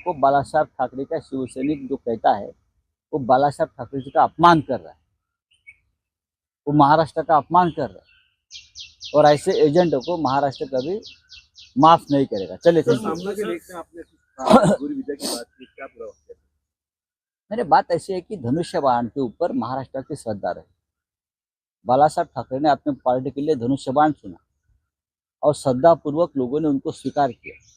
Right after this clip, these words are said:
Speaker 1: आज बीजेपी के साथ जो शिवसेना का एक गुट है, इतना शिंदे वाला,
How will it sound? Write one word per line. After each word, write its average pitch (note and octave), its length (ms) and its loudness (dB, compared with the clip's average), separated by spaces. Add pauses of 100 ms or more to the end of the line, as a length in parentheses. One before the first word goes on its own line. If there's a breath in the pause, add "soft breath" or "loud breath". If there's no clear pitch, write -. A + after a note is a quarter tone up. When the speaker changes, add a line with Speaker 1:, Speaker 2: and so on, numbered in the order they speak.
(880)
Speaker 1:
आज E3+ 100 6 (220)
बीजेपी C#3+ 320 -6
के D#3+ 160 -4
साथ C#3+ 280 0 (1120)
जो D3 140 -2
शिवसेना C#3+ 540 -2
का C#3+ 320 -2 (440)
एक B2 160 -10
गुट D3+ 200 -2
है, F2+ 220 -14 (680)
इतना C#3+ 260 0
शिंदे B2+ 340 0
वाला, F2 260 -6